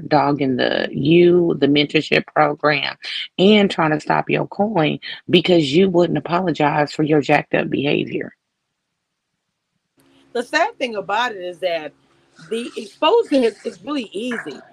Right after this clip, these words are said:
Speaker 2: The thing about it, the Tylers did not have to tell me this information, you know, because they're not, like I said, they're genuine people. I think they wanted to tell me because it was like, nothing that he said is true.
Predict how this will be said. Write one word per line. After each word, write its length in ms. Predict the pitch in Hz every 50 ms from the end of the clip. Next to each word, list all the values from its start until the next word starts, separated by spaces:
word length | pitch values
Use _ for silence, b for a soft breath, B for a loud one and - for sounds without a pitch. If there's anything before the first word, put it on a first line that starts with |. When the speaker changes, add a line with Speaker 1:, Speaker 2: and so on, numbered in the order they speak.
| _ _ _ -
Speaker 2:
The 80 | 247
thing 180 | 233 392 480 466 403
about 280 | 240 190 220 233 240
it, 60 | 233 -
the 100 | 202 202
Tylers 460 | - - 262 285 359 370 330 254 -
did 160 | - 220 208
not 180 | 190 180 180 180
have 200 | 196 185 185 -
to 60 | 185 175
tell 200 | _ - 190 175
me 120 | 175 170
this 160 | 160 156 147
information, 760 | 175 175 - 160 143 139 135 143 147 - - 190 190 196 202 -
you 100 | 208 220
know, 140 | 214 208 202
because 460 | 185 208 - - 214 196 196 190 _ _
they're 160 | - 220 262 269
not, 300 | 269 254 247 247 - _ -
like 120 | 185 185 190
I 40 | 190
said, 240 | _ - 226 208 -
they're 120 | 196 190
genuine 420 | 180 _ 202 214 202 202 190 180
people. 460 | - _ - 262 277 277 - 165 143 -
I 120 | - 220 254
think 280 | _ - 262 254 247 -
they 100 | 233 233
wanted 280 | 220 226 226 226 220
to 60 | _ 214 _
tell 120 | - 277 269
me 80 | 254 226
because 340 | 214 233 - 247 247 240
it 80 | 233 226
was 120 | 226 233
like, 260 | - 233 220 220 - _ b b b b b b b b b b _ _
nothing 440 | 170 170 180 214 277 277 - 285 269
that 100 | 247 247 233
he 140 | 233 240
said 400 | 226 _ - 247 233 226 226 220 - -
is 200 | 214 208 202 _
true. 500 | _ _ - 269 254 226 185 160 160